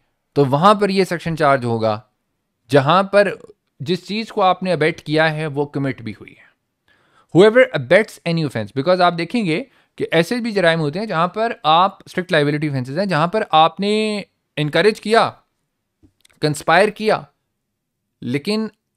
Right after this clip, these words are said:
एग्जीक्यूशन नहीं हुई, उसका कॉन्सिक्वेंस नहीं आया, उसके एक्ट फर्दर परफॉर्म नहीं हुआ, जिस बंदे ने करना था वो डर गया, उसने नहीं किया, तो उसके लिए भी हमारे पास जुर्म है, उसके लिए भी कंस्पिरेसी का लॉ मौजूद है। But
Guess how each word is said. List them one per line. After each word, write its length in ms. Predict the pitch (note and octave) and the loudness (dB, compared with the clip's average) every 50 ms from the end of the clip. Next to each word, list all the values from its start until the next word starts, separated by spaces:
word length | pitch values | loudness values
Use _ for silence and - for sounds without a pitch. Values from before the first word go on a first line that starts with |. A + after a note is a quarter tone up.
| _ _ _ _ _ - | _ _ _ _ _ -4
एग्जीक्यूशन 580 | E3 D#3+ C#3+ D3 E3+ D#3 A3 A#3 G#3 C#4 C4 | -2 -2 -2 -4 -4 -4 -4 -2 -2 -2 -2
नहीं 180 | A#3+ A3+ G3 D#3+ | 0 0 0 0
हुई, 280 | C3 A#2 G2+ - - _ _ _ _ | -2 -2 -4 -6 -10 _ _ _ _
उसका 200 | - D3 - G3+ | -14 -6 -4 -4
कॉन्सिक्वेंस 600 | F#3 - G3+ G#3 G#3 - B3 A#3+ A#3 A#3 - - | 0 0 0 0 0 0 -2 -2 -4 -4 -4 -4
नहीं 120 | G#3 F#3+ D#3 | -4 -4 -2
आया, 200 | A2+ G2+ F#2+ - | -4 -4 -6 -8
उसके 500 | - D3+ - - - F3 F3+ F#3 F#3 F#3 E3+ - _ - D#3+ | -10 -10 -12 -8 -4 -2 0 0 0 -2 -4 -6 _ 0 2
एक्ट 320 | F3+ G#3 - _ _ - | 2 2 0 _ _ -20
फर्दर 480 | - - _ - E3 E3 E3+ G3 G#3 G3 | -20 -6 _ 0 0 2 2 0 0 0
परफॉर्म 440 | F#3+ - - D3+ - F3 F#3 A3 A#3 | -2 -6 -8 -4 0 2 4 4 4
नहीं 220 | A3+ G#3+ F#3+ D#3+ | 2 0 0 0
हुआ, 220 | C#3 B2+ B2 C3+ C#3 | 0 0 0 0 -2
जिस 200 | C#3 D3+ C#3 - | -2 -4 -6 -4
बंदे 200 | D3+ D#3 E3+ F#3+ | -4 -4 -2 -4
ने 80 | G3 | -2
करना 300 | F#3 E3 D#3 D#3+ F3+ F#3+ F3+ | -2 0 0 2 0 0 0
था 140 | F3+ F3+ | 0 0
वो 120 | F#3 F#3+ F#3+ | 0 0 0
डर 180 | F#3+ G#3 A3 | 0 0 0
गया, 160 | G3+ E3+ D3 C3 | 2 2 0 0
उसने 220 | - - E3 E3 | 0 -2 -4 -6
नहीं 160 | F3 G3+ A3 | -4 -4 -6
किया, 260 | F#3+ D3+ A#2+ - - _ _ _ _ _ _ _ _ _ _ _ _ _ _ _ _ _ _ _ _ | -6 -8 -12 -14 -18 _ _ _ _ _ _ _ _ _ _ _ _ _ _ _ _ _ _ _ _
तो 80 | - - | -14 -14
उसके 220 | C#3+ - - G#3 | -12 -4 -2 -2
लिए 160 | G#3+ A#3 C4 C4+ | -2 0 -2 -2
भी 120 | C#4 C#4 | -2 0
हमारे 240 | B3+ A#3 G#3 F#3+ F#3+ | 0 0 0 -2 -2
पास 200 | F3+ F3+ F3 D3+ | -2 -2 -4 -2
जुर्म 260 | C#3 C3 A#2 A2+ A2 - A2+ | -4 -4 -6 -6 -10 -14 -14
है, 240 | G#2+ G#2+ - - _ | -12 -12 -12 -14 _
उसके 260 | - C#3+ - - G3+ | -12 -12 -6 -4 -2
लिए 120 | G3+ G#3 G#3+ | -2 -2 -2
भी 80 | A3 | -4
कंस्पिरेसी 580 | G3+ G#3+ F#3 E3+ - - F3 F3 E3+ - G#3 G#3 | -4 -4 -4 -4 -4 -2 -2 -2 -2 -2 -4 -2
का 120 | F#3+ G3 | 0 2
लॉ 300 | F#3+ E3 D#3 F3 A3+ C#4+ | 2 4 4 2 2 0
मौजूद 400 | G#3 E3 E3 E3+ F3 A#3 B3 F#3+ | 0 -2 0 0 0 0 -2 -4
है। 140 | C3 - - _ _ _ _ _ _ _ _ _ _ _ _ _ _ _ A2+ | -6 -8 -10 _ _ _ _ _ _ _ _ _ _ _ _ _ _ _ 2
But 260 | G#2+ F3 A#3 A#3+ - | 4 4 4 2 -2